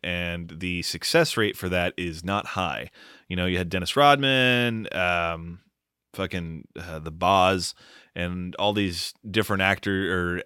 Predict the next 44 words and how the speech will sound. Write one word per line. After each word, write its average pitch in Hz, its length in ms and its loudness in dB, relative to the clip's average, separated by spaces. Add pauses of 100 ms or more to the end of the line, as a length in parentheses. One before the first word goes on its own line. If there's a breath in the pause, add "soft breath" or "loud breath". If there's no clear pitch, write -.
athletes, 104 540 2
excuse 90 340 -4
me, 95 80 -2
that 90 140 -2
tried 101 140 2
to 92 80 -2
transition 92 480 -2
into 85 140 -4
acting 98 300 0
and 90 80 -2
ended 87 160 -2
up 85 80 -6
just 90 180 -8
making, 85 180 -2
like, 82 160 -6
B-level 82 520 -4 (300 loud breath)
movies 82 400 2
or, 80 100 -4
like, 78 160 -4
straight 90 220 -2
to 82 80 -12
D 85 120 -2
V 82 100 -4
D. 87 60 0 (100)
Even 175 200 4
Steve 143 260 2
Austin. 110 380 2
Steve 120 220 -4
Austin's 98 340 2
the 90 60 -8
greatest 92 300 -2
pro 92 100 -2
wrestler 87 280 -2
of 85 60 -4
all 82 120 -2
time, 85 260 -6
biggest 107 240 -2
star 101 160 0
in 95 60 0
the 90 80 -4
history 92 240 -4
of 87 40 -2
that 85 100 -2
industry. 85 440 -6